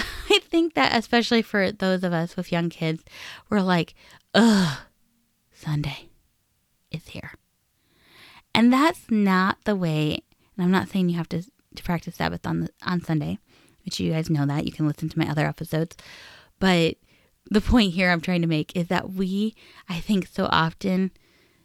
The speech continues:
don't approach this idea of Sabbath rest with just pure joy and excitement. And so this is a,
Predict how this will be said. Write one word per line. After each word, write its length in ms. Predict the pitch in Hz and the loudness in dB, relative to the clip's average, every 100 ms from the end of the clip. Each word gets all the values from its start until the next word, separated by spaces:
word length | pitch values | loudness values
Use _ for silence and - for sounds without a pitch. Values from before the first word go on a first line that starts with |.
| _ _ _ _ _ _ _ _ _ _ _ - | _ _ _ _ _ _ _ _ _ _ _ -12
don't 340 | 165 180 180 - | 0 2 2 0
approach 640 | 175 - 175 170 - - - | -6 -4 0 0 -2 -12 -8
this 240 | 185 180 - | -6 -4 -2
idea 400 | 165 170 165 - | -2 -2 -4 -2
of 100 | 151 | -6
Sabbath 480 | - 151 156 - - | -6 -4 -2 -4 -2
rest 300 | 151 175 - | 0 0 -4
with 220 | 156 - | -6 -2
just 320 | 170 165 - | -4 -4 -8
pure 300 | - 160 160 | -8 -4 -6
joy 360 | - - 151 160 | -4 -2 0 0
and 100 | 160 | -2
excitement. 680 | - - 147 - 175 196 _ - - - | -6 -10 -10 -4 -4 -4 _ -20 -20 -8
And 180 | 165 160 | -6 -2
so 120 | 170 | -2
this 260 | 160 165 175 | 0 -2 -2
is 120 | |
a, 100 | 165 | -6